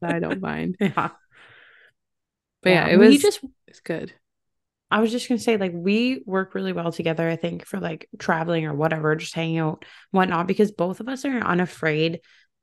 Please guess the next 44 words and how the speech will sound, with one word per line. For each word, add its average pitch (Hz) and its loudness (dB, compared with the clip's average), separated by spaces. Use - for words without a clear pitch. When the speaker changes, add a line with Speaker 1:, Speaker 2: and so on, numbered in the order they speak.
Speaker 2:
to 196 2
voice 160 2
what's 156 -6
going 160 0
on 151 0
inside 147 -2
of 147 -4
our 139 0
head. 143 -6
Like, 208 -2
I 165 4
literally 151 4
said 147 -4
Speaker 1:
Totally. - -
Speaker 2:
to 156 -4
Kyla, 147 -2
like, 185 -4
"I 190 2
feel 226 2
like 214 0
I 214 0
might 185 0
be 185 0
annoying 156 0
you 202 -2
because 170 -4
I 160 -2
know 160 -2
that 156 -2
you're 170 -2
really 151 0
tired 151 -2
and 156 -4
I 147 -4
just 156 -4
keep - -4
talking. 214 0
Like, 175 0
how 160 4
are 160 4
you 165 0
feeling 147 -2
about - -8
this?" - -10